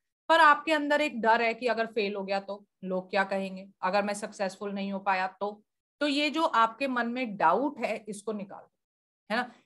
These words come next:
Health में आप देखोगे कई लोग होते हैं वो test नहीं करवाते कि नहीं, नहीं, मैं test करवाऊंगा तो कुछ निकल जाएगा, है ना? एक un-, अननोन fear।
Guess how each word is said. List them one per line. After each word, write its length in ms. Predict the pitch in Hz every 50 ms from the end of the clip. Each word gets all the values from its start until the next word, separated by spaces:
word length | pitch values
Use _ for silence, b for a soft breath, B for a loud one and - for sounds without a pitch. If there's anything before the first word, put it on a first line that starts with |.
| B -
Health 280 | 226 233 233 247 247 -
में 80 | 262 254
आप 100 | 254 -
देखोगे 340 | 254 247 254 262 247 262
कई 220 | 262 - 247 233 240
लोग 180 | 247 254 254
होते 240 | 247 240 226 226 240
हैं 60 | 240
वो 80 | 240 254
test 360 | 247 - 240 226 - - -
नहीं 160 | 247 254 254
करवाते 360 | 254 233 220 208 190 190 208 208
कि 80 | 247
नहीं, 180 | 240 254 254 240
नहीं, 120 | 226 220
मैं 160 | 220 226 220
test 280 | - 262 262 254 - -
करवाऊंगा 360 | 269 254 247 233 226 226 233
तो 100 | 220 240
कुछ 220 | 226 240 240 - 226
निकल 280 | 214 208 214 214 208
जाएगा, 360 | 185 165 135 - - - - _ _ _ _ _ _ _ _ _ -
है 40 | 247
ना? 160 | 320 302 B B B B B B -
एक 120 | 285 294
un-, 400 | - - 262 285 302 320 330 311 - - _ _ _ _ _ _ _ _ _ _ _ _ -
अननोन 500 | 254 285 294 311 311 320 330 339 339 330
fear। 460 | - - - 247 220 196 170 - -